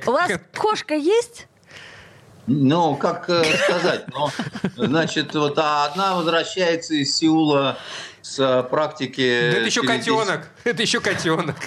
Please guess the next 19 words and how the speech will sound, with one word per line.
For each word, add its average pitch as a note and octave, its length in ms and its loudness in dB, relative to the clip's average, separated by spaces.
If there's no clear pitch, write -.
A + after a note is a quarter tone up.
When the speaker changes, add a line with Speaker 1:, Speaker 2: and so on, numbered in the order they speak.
Speaker 3:
Она E3+ 280 0
уезжала F#3 520 0
котёнком E3 680 0
и C3+ 40 2
возвращается D#3 800 0
опытным D3+ 460 0
котом B2+ 400 0
таким E2 400 -6
уже, D#2 140 -10
понимаете? G2 540 0
Speaker 1:
Э, - 100 -4
ну, D4+ 560 2
Speaker 3:
Которая... B2 600 0
которая, C3+ 360 0
она D3+ 160 0
что-то - 180 -14
попала E3 420 0
в - 80 -10
тайфун. F#3 500 -2